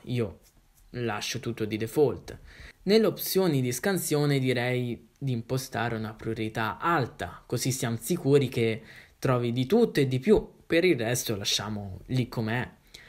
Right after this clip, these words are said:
La scansione automatica l'abbiamo menzionata prima, attraverso, se vi ricordate, il bottone presente nella seconda voce del menu. Anche qui è completamente soggettiva la cosa. Le due liste,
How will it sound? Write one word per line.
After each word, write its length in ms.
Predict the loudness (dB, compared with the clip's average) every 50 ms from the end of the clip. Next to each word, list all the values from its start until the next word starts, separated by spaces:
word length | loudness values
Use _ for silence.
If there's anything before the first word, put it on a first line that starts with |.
| -10 -2
La 120 | 0 0 0
scansione 460 | 2 0 0 2 2 4 2 2 2
automatica 500 | 2 2 2 4 2 2 2 2 2 2
l'abbiamo 360 | 2 2 2 2 0 0 0
menzionata 760 | -2 -2 -2 -4 -4 0 0 0 0 0 -2 -4 -6 -8 -6 0
prima, 540 | 2 2 4 4 2 2 0 -4 -6 -14 _ _ _ _ _ -14
attraverso, 880 | -10 -4 -2 -2 0 0 0 -2 -2 -4 -4 -2 -2 -2 -2 -2 -4
se 160 | -4 -4 -4
vi 120 | -2 -2 -2
ricordate, 540 | -2 -2 -2 -2 -2 0 -2 -2 -2 -2 -2
il 60 | -2
bottone 520 | -2 -4 -6 -6 -4 -4 -4 -2 -2 -4
presente 760 | -4 -6 -6 -6 -4 -4 -4 -4 -4 -2 0 0 0 0 0 -6 -18 -20 -16 -8
nella 240 | -2 -2 0 0 0
seconda 400 | -2 -4 -4 -4 -2 -2 -2 0
voce 260 | 0 -2 -2 -2 -2
del 140 | -2 0 0
menu. 260 | 0 0 2 0 -2 -2 -4 -16 -20 -20 -20 -10
Anche 340 | -2 0 0 0 0 -2 -4
qui 440 | -2 2 2 2 4 2 0 -2 -4
è 180 | -2 -2 -2 -2
completamente 640 | 0 -4 -4 -2 -2 -2 -2 -2 -2 -2 -2 -2 -4 -4
soggettiva 800 | -4 0 0 0 0 0 -2 -4 -4 -4 -2 -2 -2 -2 -4 -6
la 100 | -10 -10
cosa. 440 | -10 -10 -10 -8 -10 -12 -14 -16 _ _ _ _ _ _ _ _ _ _ _ _ _ 0 0
Le 60 | 4
due 160 | 6 8 6
liste, 580 | 8 6 4 2 2 0 -2 -4 -6 -6 -8